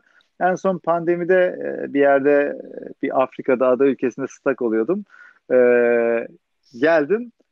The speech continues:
E, iki yıl Bodrum'a yerleştim.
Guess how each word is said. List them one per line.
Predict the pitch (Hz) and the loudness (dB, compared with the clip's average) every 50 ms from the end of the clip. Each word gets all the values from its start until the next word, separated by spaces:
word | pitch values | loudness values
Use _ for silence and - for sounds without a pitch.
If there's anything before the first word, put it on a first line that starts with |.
| _ _ _ _ _ - | _ _ _ _ _ -14
E, | 64 64 123 62 62 64 67 67 67 67 - 67 67 67 67 - - 135 - - - | -12 -10 -10 -8 -8 -10 -10 -10 -12 -12 -12 -12 -12 -10 -10 -10 -10 -10 -10 -6 -4
iki | - 180 - - 208 | -4 -4 -4 0 2
yıl | 202 190 185 196 208 214 208 190 165 | 4 6 6 6 4 0 -6 -4 0
Bodrum'a | 170 180 170 135 131 120 113 110 | 2 2 2 2 0 -2 0 0
yerleştim. | 104 101 98 98 101 101 - - - 208 226 233 | 0 0 0 0 -2 -4 -6 -6 -6 -6 -6 -6